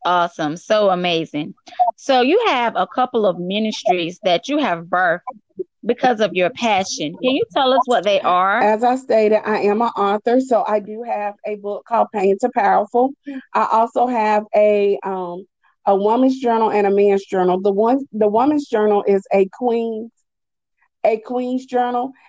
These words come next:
Speaker 2: and the man is a king's, um, handbook, which are really, really good to have.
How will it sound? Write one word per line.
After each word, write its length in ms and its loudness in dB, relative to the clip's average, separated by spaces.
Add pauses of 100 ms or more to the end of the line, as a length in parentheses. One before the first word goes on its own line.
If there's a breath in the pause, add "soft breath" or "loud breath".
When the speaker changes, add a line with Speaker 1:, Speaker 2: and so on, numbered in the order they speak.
(140 soft breath)
Speaker 2:
and 200 0
the 80 2
man 360 0
is 160 0
a 60 2
king's, 640 -12
um, 280 -10
handbook, 600 2 (460 loud breath)
which 240 2
are 100 4
really, 300 4
really 320 0
good 500 2 (520)
to 140 4
have. 460 -4